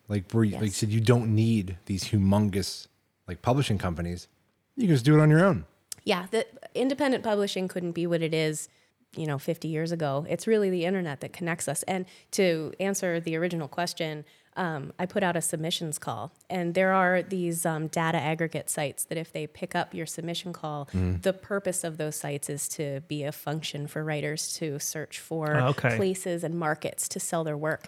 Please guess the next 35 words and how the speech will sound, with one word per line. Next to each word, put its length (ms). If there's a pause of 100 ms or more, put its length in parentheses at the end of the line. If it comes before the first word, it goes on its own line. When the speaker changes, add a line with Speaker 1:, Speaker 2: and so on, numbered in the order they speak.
Speaker 3:
Okay. 280
Speaker 2:
So, 380
Speaker 1:
Was 120
this 120
the 60
one 120
Speaker 2:
um, 40
Speaker 1:
for 80
the 80
campfire 480
stories 360
or 40
something? 180
Speaker 2:
yeah, 220
Speaker 1:
Yeah, 60
I 40
Speaker 2:
so 100
Speaker 1:
saw 60
Speaker 2:
for 120
Speaker 1:
that 80
Speaker 2:
the 80
Speaker 1:
too, 60
yeah. 160
Speaker 2:
anthology 560
for, 500
for, 180 (160)
um, 320
Speaker 1:
I 60
thought 60
Speaker 2:
Hollow 160
Speaker 1:
about 100
Speaker 2:
Oak. 80
Speaker 1:
putting 200
one 140
in. 180